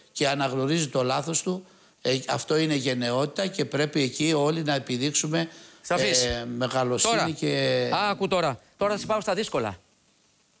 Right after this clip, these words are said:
Speaker 1: μεγαθυμία.
Speaker 2: Θα σε πάω στα δύσκολα, Υπουργέ.
Speaker 1: Πάμε στα δύσκολα.
Speaker 2: Θα σε πάω στα δύσκολα, γιατί δεν θα πάνε Έλληνες αστυνομικοί στα τουρκικά παράλια.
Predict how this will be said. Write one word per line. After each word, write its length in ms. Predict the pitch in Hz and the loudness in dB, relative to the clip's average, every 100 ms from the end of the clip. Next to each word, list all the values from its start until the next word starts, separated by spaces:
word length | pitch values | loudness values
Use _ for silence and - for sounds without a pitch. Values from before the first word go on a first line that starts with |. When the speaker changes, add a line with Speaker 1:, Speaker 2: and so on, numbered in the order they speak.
| - | -4
Speaker 1:
μεγαθυμία. 800 | 123 127 127 131 131 139 101 - | 0 0 2 2 4 4 0 -4
Speaker 2:
Θα 100 | - | -4
σε 140 | 147 156 | -2 -2
πάω 240 | 190 196 | 0 -2
στα 160 | - 180 | 0 0
δύσκολα, 380 | 208 - 160 139 | 0 0 2 0
Υπουργέ. 300 | 135 123 131 | 0 0 0
Speaker 1:
Πάμε 200 | - 156 | 0 0
στα 160 | 151 | 0
δύσκολα. 460 | 151 143 - 92 - | 2 0 -2 -8 -8
Speaker 2:
Θα 100 | - | -2
σε 120 | 147 165 | 0 0
πάω 160 | 214 | 0
στα 160 | 214 185 | 0 0
δύσκολα, 460 | 226 - 240 254 - | 0 2 2 2 0
γιατί 500 | 151 175 208 127 - _ _ _ _ - _ | -2 -2 -2 -4 -4 _ _ _ _ -20 _
δεν 340 | 165 285 349 | 0 2 2
θα 200 | - 277 | 2 2
πάνε 300 | - 254 240 | 0 0 2
Έλληνες 540 | 220 240 226 202 196 208 | 2 2 2 2 2 2
αστυνομικοί 800 | 190 196 196 180 - 220 170 - - - | 0 0 0 0 0 2 0 -4 -20 -10
στα 260 | - 214 | -4 -2
τουρκικά 680 | 202 202 202 208 220 208 147 - _ _ | 0 -2 -2 -2 0 0 -2 -8 _ _
παράλια. 800 | 240 226 220 214 185 170 139 101 | 0 2 2 2 2 2 2 -2